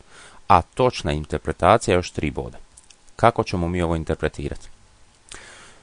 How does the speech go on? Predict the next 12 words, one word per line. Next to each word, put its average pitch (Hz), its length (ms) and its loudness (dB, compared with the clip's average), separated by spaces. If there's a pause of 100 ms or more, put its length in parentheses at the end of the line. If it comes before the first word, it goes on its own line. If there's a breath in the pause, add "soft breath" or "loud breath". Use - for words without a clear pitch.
(340 loud breath)
Vrlo 123 220 6
jednostavno. 82 460 2 (600)
Evo, 113 160 4
ja 95 120 8
sad 92 160 2
neću 95 240 -2
upisivati, 120 600 -2
ali 104 200 4
to 107 280 0
znači 101 400 -4
da 87 140 0
je 82 100 0